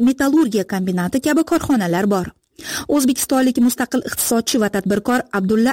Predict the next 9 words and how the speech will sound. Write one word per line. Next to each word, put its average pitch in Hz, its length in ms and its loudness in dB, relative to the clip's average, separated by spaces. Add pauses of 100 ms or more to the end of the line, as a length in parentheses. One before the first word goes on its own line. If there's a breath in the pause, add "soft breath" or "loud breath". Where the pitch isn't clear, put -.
Abduqodirov 214 760 0 (300 loud breath)
amerikalik 294 640 2
milliarder 269 680 2
va 196 120 -2
filantrop 202 540 0 (260 loud breath)
Jorj 285 460 2
Sorosning 262 560 0 (160)
sobiq 233 420 2
hamkori 220 460 2